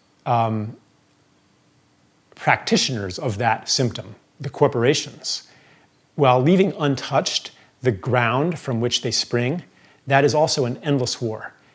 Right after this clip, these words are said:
And you could punish all of the worst corporate offenders, and a new batch of corporate offenders will come up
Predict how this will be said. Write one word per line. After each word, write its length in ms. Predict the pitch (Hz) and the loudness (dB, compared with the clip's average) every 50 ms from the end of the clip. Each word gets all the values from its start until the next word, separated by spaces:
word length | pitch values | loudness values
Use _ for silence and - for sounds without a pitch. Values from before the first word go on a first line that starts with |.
| _ _ _ | _ _ _
And 180 | 139 127 127 127 | -4 -2 0 0
you 80 | 127 | 0
could 340 | 120 - 135 120 107 104 92 - _ _ _ _ _ _ _ _ _ _ _ _ _ _ _ _ _ _ _ _ _ _ _ _ _ - 180 - - _ _ - 269 - _ _ | 0 0 0 0 0 -2 -6 -12 _ _ _ _ _ _ _ _ _ _ _ _ _ _ _ _ _ _ _ _ _ _ _ _ _ -16 -16 -16 -16 _ _ -20 -20 -20 _ _
punish 360 | - - 190 190 165 131 - - | -2 2 4 4 4 4 4 4
all 240 | 160 160 170 165 | 4 6 6 6
of 140 | 147 123 - | 4 4 2
the 80 | - 135 | 0 0
worst 380 | 110 117 170 196 - - - | 4 4 4 4 4 2 -2
corporate 480 | - - 147 135 - 139 131 120 117 - - _ _ _ - | -2 0 0 0 2 0 0 0 -2 -4 -10 _ _ _ -12
offenders, 680 | 143 - 135 127 117 104 107 110 113 - - - - - _ _ - | -6 -2 -2 0 0 0 -2 -2 -2 -2 -4 -6 -10 -18 _ _ -4
and 160 | 147 139 143 | -2 -2 -2
a 80 | 165 151 | 0 2
new 180 | 139 180 220 | 2 2 2
batch 360 | 185 147 127 110 101 - - - | 2 2 0 -2 -2 -4 -6 -8
of 200 | 214 123 - - | -8 -10 -10 -4
corporate 320 | - 143 - - 113 92 | -4 -4 -4 -4 -6 -10
offenders 420 | 110 - 127 113 101 101 101 - | -8 -6 -6 -6 -4 -6 -6 -6
will 140 | - 110 110 | -6 -6 -6
come 220 | 107 - - 131 143 | -6 -6 -4 -2 -2
up 280 | 120 - - - - | -2 -4 -6 -12 -20